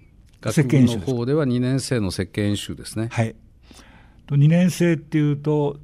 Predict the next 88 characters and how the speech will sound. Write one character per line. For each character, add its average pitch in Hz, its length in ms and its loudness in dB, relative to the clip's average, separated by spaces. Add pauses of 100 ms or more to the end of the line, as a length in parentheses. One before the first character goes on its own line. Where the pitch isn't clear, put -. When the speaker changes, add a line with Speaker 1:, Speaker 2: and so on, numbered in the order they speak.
(100)
Speaker 2:
ち - 80 -6
ょ 156 140 2
う - 20 -2
ど 143 140 0
野 135 260 -2
津 - 20 -8
さ 139 200 -2
ん 131 100 -2
が 143 160 -2
さ 143 120 -4
っ - 20 -4
き 127 120 -8
の 120 100 0
お - 20 0
話 113 340 -2
だ 113 140 -8
と 127 340 -6
見 123 160 -2
学 117 240 -4
旅 113 140 -2
行 110 180 -6
行 101 140 -8
っ - 20 -20 (100)
た 104 120 -10
学 95 240 -8
年 95 200 -4
で 90 120 -10
す - 100 -16
か 101 140 -14
ら、 110 140 -6
Speaker 1:
そ - 340 -12
う - 40 -10
で 127 100 -14
す - 120 -18
ね。 90 60 -4
Speaker 2:
そ 180 80 2
ろ 190 80 4
そ 202 140 4
ろ 196 100 4
こ 165 260 0
う、 - 560 -20
自 131 140 -4
分 147 240 2
で 147 60 2
や 143 60 2
り 147 80 2
た 147 140 -2
い 139 60 -2
こ 139 120 -6
と - 140 -10
が 131 240 -6
少 208 540 -10
し - 140 -8
見 160 120 2
え 165 100 4
て 151 140 -4
く 131 140 -8
る 110 200 -8 (440)
学 - 240 -4
年 110 100 2
で 113 80 -6
し - 60 -6
ょ - 20 0
う 95 40 -2
か 80 100 -10
ね。 82 200 -14 (180)
Speaker 1:
う - 0 -
ん。 - 40 -20
そ - 200 -12
う 64 60 -16
で 67 60 -20
す - 120 -20
ね。 104 80 -10
Speaker 2:
そ 104 120 -6
う 90 40 -4
で - 0 -
す 90 60 -4
ね。 127 360 0
あ、 101 100 -6
そ 117 80 -4
う 98 40 -2
で - 20 -10
す 80 40 -12
か。 85 140 -16 (460)
そ - 100 -8
れ 139 60 -4
か 139 100 0
ら、 131 160 -2